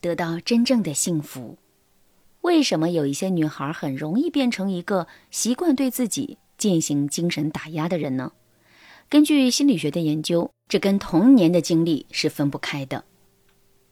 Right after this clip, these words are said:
第一，习惯自我打压的女生，在小时候，家里人很少认可她，甚至为了激励她，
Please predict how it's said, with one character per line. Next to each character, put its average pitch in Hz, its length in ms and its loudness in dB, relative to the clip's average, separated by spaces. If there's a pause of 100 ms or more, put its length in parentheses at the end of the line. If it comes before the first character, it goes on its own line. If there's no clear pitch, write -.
(380)
第 262 280 2
一， 269 120 -6 (320)
习 - 300 -2
惯 269 260 4
自 269 120 0
我 202 160 4
打 - 180 -8
压 170 160 -4
的 190 120 -2
女 165 200 0
生， 175 400 -4
在 170 260 -2
小 135 220 -8
时 147 160 -8
候， 165 300 -4 (340)
家 240 160 0
里 196 120 -2
人 151 220 -2
很 208 220 -4
少 156 200 -6
认 208 220 -4
可 139 160 -8
她， 143 360 -10 (220)
甚 285 260 0
至 220 160 0
为 240 180 0
了 208 100 0
激 269 200 -6
励 269 160 -2
她， - 280 -8